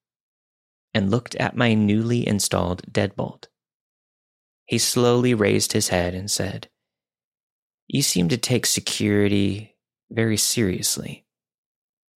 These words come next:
Make sure you clean this keypad often, or people will be able to guess your code by seeing which numbers you use most often." He then shut the door and left. I ran behind him and locked the doors.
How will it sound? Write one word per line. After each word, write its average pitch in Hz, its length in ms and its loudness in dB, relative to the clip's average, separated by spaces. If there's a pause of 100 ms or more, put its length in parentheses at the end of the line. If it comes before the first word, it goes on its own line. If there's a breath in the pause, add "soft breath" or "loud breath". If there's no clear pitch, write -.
(180)
Make 104 220 -2
sure - 220 2
you 104 160 0
clean 104 340 0
this 101 220 2
keypad 110 580 0
often, - 480 -2
or 95 80 -2
people 101 380 -2
will 95 140 0
be 95 180 0
able 98 180 -2
to - 140 -4
guess - 360 -2
your - 100 -4
code 107 440 0
by 92 200 -4
seeing 95 380 -2
which 95 300 -4
numbers 101 560 -2
you 104 100 -6
use 107 400 -6
most 101 320 0
often." 110 520 -2 (1700)
He 113 100 0
then 98 200 2
shut - 260 0
the 95 60 -2
door 95 300 2
and 92 220 -2
left. 95 360 -6 (1500)
I 107 60 2
ran 101 200 4
behind 107 400 2
him 95 140 4
and 95 100 2
locked 110 260 0
the - 80 -2
doors. - 520 -6